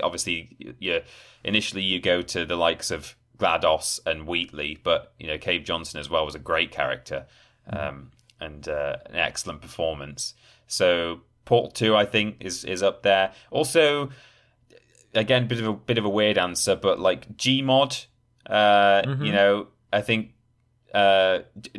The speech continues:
Speaker 1: just doing silly things in the actual sandbox mode. I know that's not sort of written humour in terms of, like, the creator, but, uh, even things like Prop Hunt, you know, that's a bit more intentional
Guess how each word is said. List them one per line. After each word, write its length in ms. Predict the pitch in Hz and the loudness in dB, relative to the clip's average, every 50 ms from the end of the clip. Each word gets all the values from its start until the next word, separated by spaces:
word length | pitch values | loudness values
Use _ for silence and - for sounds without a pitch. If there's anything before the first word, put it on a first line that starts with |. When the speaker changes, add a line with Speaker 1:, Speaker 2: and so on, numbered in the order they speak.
| - - - | -16 -14 -8
Speaker 1:
just 220 | - 123 117 - | -6 -4 -4 -2
doing 260 | - 131 123 120 117 110 | 0 0 0 0 0 -2
silly 320 | - - 131 113 113 107 | -2 0 0 0 0 -2
things 640 | 107 - 123 113 110 104 101 101 104 - - - - _ | -2 -2 0 0 0 0 -2 -4 -2 -2 -2 -4 -4 _
in 240 | 104 104 101 98 101 | -2 -2 -2 -2 -2
the 120 | 101 98 98 | -2 0 0
actual 720 | 92 - - - 107 95 92 90 90 87 87 90 - _ _ _ | -2 -2 -6 -8 -6 -6 -4 -4 -4 -4 -6 -8 -10 _ _ _
sandbox 840 | - - - 107 101 101 98 85 95 85 80 - - - - - - | -8 -4 0 0 0 0 -2 0 0 0 0 -2 -6 -10 -10 -10 -10
mode. 500 | - 90 82 78 76 73 80 80 - - - _ _ _ _ | -8 -4 -4 -4 -2 -4 -6 -8 -10 -14 -18 _ _ _ _
I 80 | 90 92 | -4 -2
know 100 | 92 92 | 0 2
that's 240 | 92 - - - - | 2 2 0 0 0
not 260 | 98 90 - - - _ _ _ _ _ - | 0 0 0 0 -4 _ _ _ _ _ -8
sort 200 | - 107 - 92 | -6 -6 -6 -6
of 160 | 90 87 90 | -8 -4 -2
written 340 | 101 101 - 95 90 82 - | -2 -2 -2 -4 -12 -14 -14
humour 520 | - - 98 90 85 78 76 73 78 78 73 | -10 -8 -8 -6 -6 -4 -2 0 0 -2 -2
in 120 | 76 76 | -8 -12
terms 300 | - - 82 78 76 - | -8 -8 -6 -6 -8 -10
of, 120 | 80 67 78 | -8 -4 -2
like, 160 | 76 73 - | -2 -2 -4
the 60 | - | -8
creator, 600 | - - 92 85 82 82 78 - - 73 71 71 - | -12 -8 -4 -2 -2 -2 -4 -4 -6 -6 -6 -4 0
but, 300 | 95 95 90 - - - _ _ _ _ _ _ _ | 2 2 2 2 0 -6 _ _ _ _ _ _ _
uh, 420 | 87 90 90 87 87 87 87 85 - - - _ _ _ _ _ _ _ _ | 0 2 4 4 4 4 4 2 0 -2 -8 _ _ _ _ _ _ _ _
even 240 | - 113 113 120 110 | -4 -4 -2 -2 -4
things 200 | 123 117 107 - | -4 -2 0 2
like 180 | 104 101 - - | 2 0 2 0
Prop 240 | 123 110 - - | 0 0 0 -2
Hunt, 260 | - 92 71 69 69 - _ _ _ - | -4 -6 -6 -6 -10 -16 _ _ _ -10
you 100 | 85 78 | -8 -6
know, 100 | 71 78 | -2 0
that's 220 | 92 92 - - | 0 -2 -2 -4
a 40 | 131 | -6
bit 140 | - 98 92 | -6 -6 -4
more 160 | 95 90 87 | -4 -4 -4
intentional 800 | 87 85 - 101 92 90 - - 92 82 78 78 78 76 - | -4 -4 -4 -4 -4 -4 -6 -8 -8 -6 -6 -6 -8 -10 -12